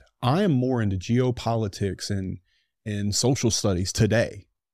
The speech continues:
than I have ever been. I watch Wendover videos. I watch Johnny Harris videos,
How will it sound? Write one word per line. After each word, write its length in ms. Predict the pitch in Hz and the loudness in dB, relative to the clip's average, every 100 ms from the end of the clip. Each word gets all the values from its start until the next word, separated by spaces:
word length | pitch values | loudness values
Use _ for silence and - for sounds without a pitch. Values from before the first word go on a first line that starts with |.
| _ _ - | _ _ -2
than 100 | 117 | 0
I 120 | 117 | 0
have 120 | 98 - | -2 0
ever 320 | 117 113 101 | 0 2 2
been. 360 | 98 139 - 113 | 0 -4 -6 -4
I 140 | 117 143 | 2 4
watch 580 | 143 135 123 - - - | 4 4 2 -2 -6 -6
Wendover 640 | 123 104 123 131 131 127 | 0 4 6 6 4 4
videos. 680 | 127 127 127 123 123 123 - - | 4 4 4 4 2 -2 -8 -2
I 80 | 113 | 0
watch 240 | 104 95 | 0 0
Johnny 240 | 107 101 | -4 -4
Harris 400 | 95 110 120 117 | 0 2 4 2
videos, 720 | - 117 113 110 113 113 - | 2 2 2 0 -2 -4 -8